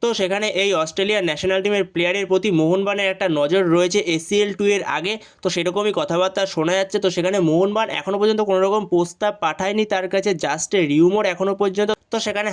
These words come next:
হাইলি একটা পসিবিলিটি রয়েছে মোহনবাগানে আসতে পারে জ্যাকসন ইরভাইন। এই জ্যাকসন ইরভাইনকে আনার জন্য সর্বস্ব চেষ্টা করবে মোহনবাগান। তো সেখানে এই জ্যাকসন ইরভাইনের বয়স হলো এখন বর্তমান সময়ে বত্রিশ, তো পারফেক্ট একটা বয়স রয়েছে, বত্রিশ বছর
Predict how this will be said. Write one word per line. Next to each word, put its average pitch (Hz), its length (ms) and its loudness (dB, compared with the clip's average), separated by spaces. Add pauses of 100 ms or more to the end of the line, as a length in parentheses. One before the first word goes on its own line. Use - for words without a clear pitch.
হাইলি 160 400 -2
একটা 208 140 -4 (120)
পসিবিলিটি 196 460 0 (100)
রয়েছে 175 280 4 (120)
মোহনবাগানে 202 500 0 (200)
আসতে - 320 -6
পারে 214 140 0 (100)
জ্যাকসন 156 340 -2 (140)
ইরভাইন। 196 340 0 (380)
এই 214 80 0 (100)
জ্যাকসন 160 380 -2 (100)
ইরভাইনকে 196 400 -2 (140)
আনার 175 260 -4
জন্য 202 120 0 (140)
সর্বস্ব 180 420 -2 (160)
চেষ্টা 185 300 -2 (120)
করবে 180 260 2 (120)
মোহনবাগান। 202 540 0 (320)
তো 233 60 2 (160)
সেখানে 208 280 -2 (160)
এই 202 80 -2 (100)
জ্যাকসন 165 360 -4 (140)
ইরভাইনের 185 400 2 (120)
বয়স 160 320 0
হলো 202 120 2 (120)
এখন 196 160 -4 (120)
বর্তমান 190 420 -2
সময়ে 202 200 0 (100)
বত্রিশ, 170 420 0 (100)
তো 208 60 0 (100)
পারফেক্ট 156 440 -2 (100)
একটা 185 180 -4 (140)
বয়স 170 240 0 (120)
রয়েছে, 185 220 2 (120)
বত্রিশ 185 400 0 (100)
বছর 196 180 0